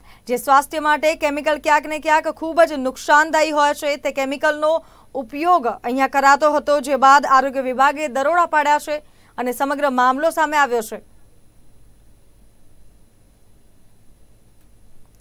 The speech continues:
તો વાસી અને અખાદ્ય બ્રેડનો મોટો જથ્થો ઝડપાયો છે. ભારત બેકરીમાંથી અખાદ્ય વસ્તુઓનો નાશ પણ કરવામાં આવ્યો છે.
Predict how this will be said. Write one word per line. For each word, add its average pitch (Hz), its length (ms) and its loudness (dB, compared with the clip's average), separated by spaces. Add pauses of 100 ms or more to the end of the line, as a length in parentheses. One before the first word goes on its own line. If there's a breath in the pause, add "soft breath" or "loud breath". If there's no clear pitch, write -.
(800)
તો 220 100 -8
વાસી 254 400 2
અને 311 140 0
અખાદ્ય 294 520 2
બ્રેડનો 285 420 0
મોટો 294 460 -4
જથ્થો 285 380 -2
ઝડપાયો 294 440 4
છે. 302 240 -2
ભારત 269 340 2
બેકરીમાંથી 294 1080 -4 (1080 soft breath)
અખાદ્ય 311 460 2
વસ્તુઓનો 294 580 -2
નાશ 247 440 0
પણ 320 180 -4
કરવામાં 311 340 0
આવ્યો 247 180 2
છે. - 380 -14